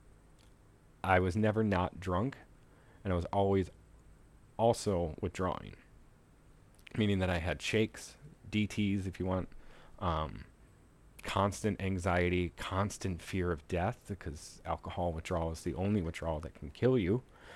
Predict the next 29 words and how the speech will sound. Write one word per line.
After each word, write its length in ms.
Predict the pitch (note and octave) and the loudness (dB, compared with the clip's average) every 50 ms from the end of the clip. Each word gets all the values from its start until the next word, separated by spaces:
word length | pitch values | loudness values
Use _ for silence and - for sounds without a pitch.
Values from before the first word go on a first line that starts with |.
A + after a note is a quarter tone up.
| - - - - - - - - - - | -18 -18 -18 -18 -20 -20 -20 -20 -10 -4
Um, 520 | - F#2 F2 E2+ E2+ E2 E2 D#2+ D#2 D#2+ - - - - - - - | -2 0 2 2 2 0 -2 -4 -6 -10 -14 -16 -20 -20 -20 -16 -6
I 100 | - G2+ | -2 0
would 160 | G2 G2 G2+ F#2 | 2 2 0 0
seize 760 | - - - A2 G#2 G#2+ A2 A2 G2+ - - - - - - - - - - - | -2 0 2 4 4 6 6 4 4 2 -4 -10 -14 -16 -18 -20 -20 -20 -10 -2
in 360 | - G#2+ G#2 G2+ G2+ G#2 F#2 F2 | 2 2 2 4 2 2 4 6
ways, 560 | G#2 G2+ G2 G2+ G2 A2 C3+ C#3+ C3+ - - | 8 8 8 8 6 6 4 2 0 -2 -4
like, 180 | G2 F2+ - | -4 -2 0
not 260 | G#2 G2 F#2+ F2+ - - | 0 2 2 0 0 -2
have 480 | - F#2+ F#2+ F#2 F#2 F2+ F2+ - - - - - - - - | -4 -2 -2 -2 -2 -6 -8 -12 -16 -20 -20 -20 -20 -20 -20
full 280 | - - - G#2 G2+ G2 | -12 -2 2 2 2 2
grand 340 | E2 F#2+ G2 F#2 F2+ F2+ F2 | 2 2 2 2 2 2 0
mal 240 | E2 E2+ E2+ G2 | 0 0 0 -2
seizures, 440 | G2+ - A#2 A#2 A2+ - - C3+ B2+ | -2 -2 -2 -2 0 -2 -4 -4 -2
but 220 | - - E2 D2+ - | -2 -2 -2 -2 -2
my 300 | F2+ E2+ E2 D#2+ E2 D#2+ D#2 - | -2 -2 -2 -2 -2 -4 -4 -2
body 280 | F2+ E2 E2+ E2+ E2+ | 0 2 2 2 0
would 180 | E2 F2 F2+ - | -2 -2 -4 -4
lose 260 | D#2+ D#2+ F2 F2 F2 | -4 -2 -2 -2 -2
control 460 | - - G2 F2+ - - E2 E2 E2 | -4 -4 -4 -4 -2 -2 -2 -2 -2
of 60 | E2+ | -4
itself. 540 | E2+ - - - D#2 E2 A2+ B2 - - - - - - - - - - - - - - - - - | -6 -8 -4 -2 -2 -2 -2 -2 -6 -12 -20 -20 -20 -20 -20 -20 -20 -20 -20 -20 -20 -20 -20 -10 -4
Um, 540 | - F2 E2 E2 D#2+ D#2 D2+ D2 C#2 C2+ C#2 - - - - - - - - - - - - - - - - | -2 -2 0 0 -2 -2 -4 -6 -8 -10 -12 -14 -18 -20 -20 -20 -20 -20 -20 -20 -20 -20 -20 -20 -20 -12 -6
I 520 | - F#2 F#2+ F#2 F2+ F2 E2+ E2+ E2+ E2 - - - | 0 2 2 4 4 4 2 2 0 -2 -2 -6 -4
was 140 | - A2 F#2 | -4 -4 -2
delusional. 540 | - G2+ G2 G#2+ G#2+ E2+ F2 F2 D#2+ E2 - | 0 0 2 2 4 2 2 0 -2 -2 -2
At 140 | - F#2+ F2+ | -2 -2 0
one 180 | F#2+ G2 F#2 E2+ | 0 0 -2 -2
point, 300 | - - F#2 F2+ - F2+ | -2 -2 -2 -2 0 0
I 160 | E2+ E2+ | 0 0